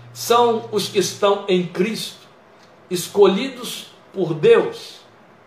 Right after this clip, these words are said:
e aqueles que foram escolhidos por iniciativa de Deus. E é bom você pensar nisso. Então vou ler versículos vinte e sete a, a vinte e oito. "Mas Deus escolheu o que para o mundo é loucura para envergonhar os sábios." E escolheu, o verbo vai se repetindo aí.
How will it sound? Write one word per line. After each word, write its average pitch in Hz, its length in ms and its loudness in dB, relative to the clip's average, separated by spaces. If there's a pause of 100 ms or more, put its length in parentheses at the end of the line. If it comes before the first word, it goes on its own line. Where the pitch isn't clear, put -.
(480)
e 196 120 4
aqueles 294 880 -4
que 202 80 -6
foram 202 260 2
escolhidos 185 760 -4 (340)
por 202 160 -2
iniciativa 202 1400 -8 (300)
de 175 120 -8
Deus. 160 800 0
E 127 60 -6
é 123 40 -4
bom 156 200 -6
você 165 200 -10
pensar 139 360 -8
nisso. 147 300 -14
Então 196 140 2
vou 226 100 0
ler 214 160 4
versículos 196 460 -2
vinte 196 180 -8
e - 40 -16
sete 190 360 -4
a, 190 120 -6 (100)
a 147 60 -6
vinte 190 240 -6
e 202 40 -2
oito. - 360 2 (560)
"Mas 185 340 4
Deus 220 320 4
escolheu 214 640 4
o 202 60 4
que - 100 -8
para 190 240 2
o 190 60 6
mundo 196 240 4
é - 20 6
loucura 190 640 2
para 214 180 -2
envergonhar 185 480 2
os 175 100 -2
sábios." 151 520 0
E 220 80 0
escolheu, 226 760 6
o - 20 -2
verbo 180 260 2
vai 202 100 0
se 196 120 -6
repetindo 196 480 -6
aí. - 120 -2